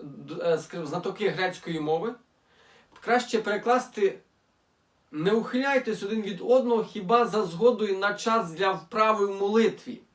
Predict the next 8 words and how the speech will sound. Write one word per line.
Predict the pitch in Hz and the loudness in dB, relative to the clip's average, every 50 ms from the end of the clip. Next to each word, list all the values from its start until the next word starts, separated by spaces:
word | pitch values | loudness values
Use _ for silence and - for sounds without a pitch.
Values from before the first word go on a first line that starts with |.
| _ _ _ _ _ _ _ _ _ _ _ _ _ _ _ _ _ _ _ _ _ _ _ _ _ _ _ _ _ _ _ - - - - - - _ _ _ | _ _ _ _ _ _ _ _ _ _ _ _ _ _ _ _ _ _ _ _ _ _ _ _ _ _ _ _ _ _ _ -16 -16 -16 -18 -20 -20 _ _ _
Синодальний | - - 208 214 202 180 262 302 311 311 269 247 | -12 -8 -6 -2 2 4 4 4 4 4 2 0
переклад | - 220 220 220 208 202 - 208 202 170 | 0 0 0 2 0 0 -2 -4 -6 -4
говорить | 165 180 202 226 226 220 - | -2 2 2 2 2 2 2
ось | 240 233 214 - - - | 2 2 2 2 2 0
як, | 147 123 123 | -2 0 0
да? | 135 165 208 220 214 - - _ _ _ _ _ _ _ _ _ _ _ _ - | 2 2 2 2 0 -4 -12 _ _ _ _ _ _ _ _ _ _ _ _ -8
Е, | - 147 156 160 156 151 - - - - | -4 -2 0 0 0 -2 -4 -8 -12 -12
тобто | - 196 190 175 - - 196 202 202 190 - | -8 -8 -8 -6 -4 -2 0 0 0 -2 -4